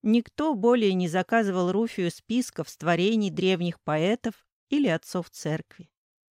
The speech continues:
Не было в городе таких властей, к которым нужно было бы писать каллиграфические разного рода прошения.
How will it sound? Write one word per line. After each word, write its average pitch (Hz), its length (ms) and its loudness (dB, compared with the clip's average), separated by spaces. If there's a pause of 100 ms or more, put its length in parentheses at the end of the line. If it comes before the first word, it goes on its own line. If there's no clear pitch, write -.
(160)
Не 285 280 10
было 254 280 6
в 214 100 2
городе 220 460 2
таких 214 480 0
властей, 180 680 0
к - 100 -20
которым 240 640 2
нужно 247 340 4
было 262 240 4
бы 220 160 4
писать 233 580 -2
каллиграфические 196 1080 -2
разного 226 480 2
рода 175 240 -2
прошения. 156 760 -8